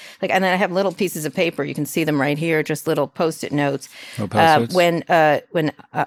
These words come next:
Speaker 1: Aswath said, "Too odious," that word odious really
Speaker 2: Mm-hmm.
Speaker 1: struck me.
Speaker 2: Yeah, I
Speaker 1: Um,
Speaker 2: agreed.
Speaker 1: and then
Speaker 2: Yeah.
Speaker 1: he called, uh, Bitcoin, a, I think either you or he called Bitcoin a version of gold. I thought that was just smart. And I
Speaker 2: Mm-hmm.
Speaker 1: just put version of gold, and I'm gonna s-, figure out a way to, r-, to say, you know, attribute it to him.
Speaker 2: Incorporate it.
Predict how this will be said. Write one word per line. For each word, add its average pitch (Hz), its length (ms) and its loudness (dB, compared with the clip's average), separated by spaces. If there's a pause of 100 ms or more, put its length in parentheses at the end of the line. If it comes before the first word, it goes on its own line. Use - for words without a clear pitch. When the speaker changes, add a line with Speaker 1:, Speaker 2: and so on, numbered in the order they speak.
Speaker 1:
Aswath 165 360 0
said, 143 420 0
"Too 196 260 0
odious," 170 600 2
that - 120 -6
word 160 180 2
odious 165 520 2
really 156 180 -2
Speaker 2:
Mm-hmm. 98 160 -2
Speaker 1:
struck 147 240 0
me. 190 300 -2
Speaker 2:
Yeah, 98 260 -2 (100)
I - 60 -10 (300)
Speaker 1:
Um, 151 80 2
Speaker 2:
agreed. - 80 -6
Speaker 1:
and 175 160 0
then 175 100 2
Speaker 2:
Yeah. 175 80 0
Speaker 1:
he 175 60 -2
called, 147 580 2
uh, 143 220 2 (120)
Bitcoin, 160 440 -2
a, 131 100 -6 (160)
I 170 60 -4
think 180 160 -4
either 170 180 0
you 165 220 0
or 156 60 0
he 165 360 -4
called 147 260 -4
Bitcoin 156 320 -4
a 143 60 -4
version 151 360 -2
of 135 140 -6
gold. 139 460 0 (340)
I 170 80 0
thought 277 160 2
that - 120 2
was 190 100 -2
just 190 160 -4
smart. 285 200 2
And 151 60 0
I - 40 0
Speaker 2:
Mm-hmm. 117 60 0
Speaker 1:
just 143 100 -6
put 139 120 -2
version 156 360 0
of 147 80 -4
gold, 160 320 2
and 139 100 0
I'm 143 140 2
gonna 143 140 0
s-, 135 120 -6
figure 170 320 2
out 151 140 4
a 147 40 0
way 143 180 2
to, 123 60 -6
r-, 135 200 -8 (420)
to 160 100 -4
say, - 360 0
you 170 120 -4
know, 156 60 0
attribute 233 340 -2
it 139 100 -2
to 143 100 -2
him. 143 220 0
Speaker 2:
Incorporate 98 160 0
it. 92 100 -6